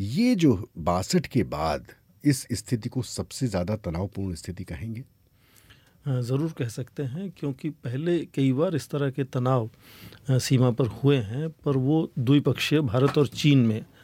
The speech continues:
Speaker 2: अ, थे। इस बार आप देखें कि एक तीसरा देश भूटान उसमें शामिल है। मैं तो कहूँगा कि ये खासकर मामला, अ, देखा जाए कि चीन और भूटान में है।
Speaker 1: हम्म।
Speaker 2: भूटान की संप्रभुता का जो है एक तरह से, अ, invalidation हो रहा है चीन की तरफ से।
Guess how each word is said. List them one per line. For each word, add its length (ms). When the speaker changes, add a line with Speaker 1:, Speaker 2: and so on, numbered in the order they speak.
Speaker 2:
अ, 60
थे। 240
इस 180
बार 160
आप 100
देखें 360
कि 220
एक 80
तीसरा 380
देश 340
भूटान 360
उसमें 220
शामिल 420
है। 100
मैं 120
तो 120
कहूँगा 320
कि 160
ये 280
खासकर 440
मामला, 440
अ, 840
देखा 340
जाए 240
कि 200
चीन 440
और 140
भूटान 460
में 180
है। 240
Speaker 1:
हम्म। 260
Speaker 2:
भूटान 380
की 180
संप्रभुता 720
का 320
जो 220
है 180
एक 100
तरह 200
से, 280
अ, 40
invalidation 720
हो 140
रहा 120
है 80
चीन 280
की 100
तरफ 260
से। 200